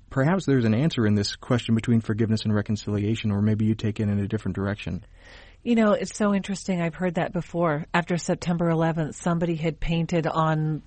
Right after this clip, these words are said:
Speaker 2: the roof of their barn out in the country, "God forgives, but we don't."
Speaker 1: Mm.
Speaker 2: Right? This notion of, okay, God is God and, and we're not, and so we, we can choose not to forgive. And I don't believe that. And it's partly not,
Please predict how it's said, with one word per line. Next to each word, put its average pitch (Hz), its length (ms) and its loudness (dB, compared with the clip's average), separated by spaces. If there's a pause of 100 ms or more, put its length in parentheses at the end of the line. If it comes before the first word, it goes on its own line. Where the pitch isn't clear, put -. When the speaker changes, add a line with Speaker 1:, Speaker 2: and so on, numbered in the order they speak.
Speaker 2:
the 160 140 0
roof 156 380 0
of 143 160 -2
their 151 180 2
barn 151 560 0
out 143 140 -2
in 143 80 -4
the 147 80 -2
country, 147 420 -4
"God 151 360 0
forgives, 156 520 -4
but 156 200 -2
we 160 160 0
don't." 147 420 -4 (280)
Speaker 1:
Mm. 104 420 -2 (200)
Speaker 2:
Right? 165 380 -2
This 170 200 -4
notion 160 420 0
of, 151 260 0 (520)
okay, 170 220 -4
God 165 500 2 (120)
is 160 400 -4 (600)
God 170 360 6
and, 151 340 0
and 160 140 2
we're 165 120 4
not, 165 220 6
and 160 100 -2
so 165 160 0
we, 160 320 0
we 170 160 0
can 165 180 -2
choose 160 280 -2
not 156 280 0
to 160 100 -8
forgive. 151 480 -6 (580)
And 185 260 4 (460)
I 208 120 4
don't 254 180 6
believe 196 320 0
that. 139 280 -4
And 170 120 2
it's 170 200 0
partly 190 680 -2
not, 196 320 2